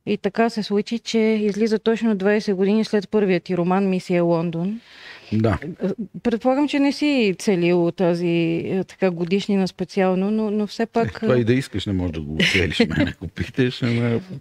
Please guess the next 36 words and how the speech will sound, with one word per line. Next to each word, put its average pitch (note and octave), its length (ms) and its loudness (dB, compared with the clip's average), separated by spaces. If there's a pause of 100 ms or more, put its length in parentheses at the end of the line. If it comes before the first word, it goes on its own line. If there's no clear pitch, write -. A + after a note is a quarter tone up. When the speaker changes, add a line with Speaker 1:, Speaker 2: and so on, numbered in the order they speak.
(120)
Speaker 2:
някои A#2+ 280 0
хора A2 260 2
могат, A2+ 460 0
ама - 220 -8
може F#2+ 260 -2
би G2 120 -4
могат, G2 400 -2
но, G2 280 -4 (880)
а, G#2 300 0
просто - 320 -10
така A2 260 -4
се - 120 -14
случи. - 380 -6 (800)
Speaker 1:
И G3+ 100 -4
все A3 160 -2
пак, A#3+ 180 -2
каква G#3 240 0
е B3 40 4
за A3+ 100 0
тебе F#3+ 240 2
връзката F3+ 460 -2
между F3+ 340 0
тези F3 280 0
две F3 180 2
книги, F3+ 260 0
между E3+ 280 -2
«Мисия F3 340 0
Лондон» F3 380 0
и F3 60 2
«Мисия F3+ 440 0
Туран»? F3+ 400 0
Критиците F#3 560 -2
вече F3 280 0
започнаха E3+ 600 -4
да E3 120 -4
ги E3 320 0